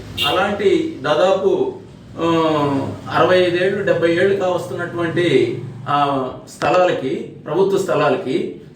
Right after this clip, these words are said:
సమితి, ఆ, యా-, మ్యా-, దీ-, దీని కింద ఉన్నటువంటి స్థలాలని కొద్దిమంది వ్యక్తులు,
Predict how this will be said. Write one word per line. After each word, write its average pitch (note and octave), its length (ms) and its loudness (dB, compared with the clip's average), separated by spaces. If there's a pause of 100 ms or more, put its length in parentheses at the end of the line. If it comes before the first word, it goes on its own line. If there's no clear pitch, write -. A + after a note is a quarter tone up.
సమితి, G3 720 0 (240)
ఆ, D3 60 -4
యా-, D3 760 0
మ్యా-, D3 460 -2
దీ-, D3+ 400 0 (260)
దీని E3 180 0
కింద E3+ 180 0
ఉన్నటువంటి E3 380 -2
స్థలాలని D#3 680 -2 (560)
కొద్దిమంది G#3 480 2
వ్యక్తులు, G3 640 2